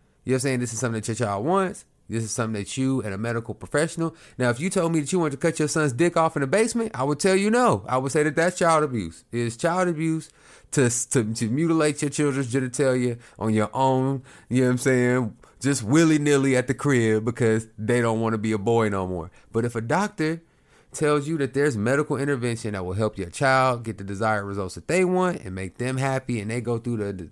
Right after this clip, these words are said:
the necessary mental counseling for that, which I'm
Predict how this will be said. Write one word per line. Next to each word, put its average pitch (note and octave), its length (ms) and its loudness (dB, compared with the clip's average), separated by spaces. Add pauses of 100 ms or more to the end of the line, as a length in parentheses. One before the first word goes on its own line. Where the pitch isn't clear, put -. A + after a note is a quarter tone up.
(120)
the G2+ 100 -6
necessary G#2 460 -4
mental F3+ 260 0
counseling E3 460 -2
for D#3 100 -4
that, D#3 260 0
which B2 220 -6
I'm B2+ 360 -2